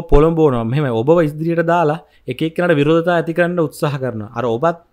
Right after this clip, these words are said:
හිත හොඳකම සහ අන් අය කියන දේ සම්බන්ධ වෙලා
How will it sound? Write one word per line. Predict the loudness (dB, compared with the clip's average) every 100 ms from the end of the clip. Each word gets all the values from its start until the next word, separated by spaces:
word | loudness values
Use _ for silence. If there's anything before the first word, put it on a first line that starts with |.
| _
හිත | -10 -6 -4
හොඳකම | -2 -2 -2 -2 -2
සහ | -4 -4 -4 -4 _ _ _
අන් | -6 -4 -2
අය | -2 -2 -4 -10 _ _ _ _ _
කියන | -6 -2
දේ | 0 0
සම්බන්ධ | 0 -2 -2 -2 0 0
වෙලා | 0 0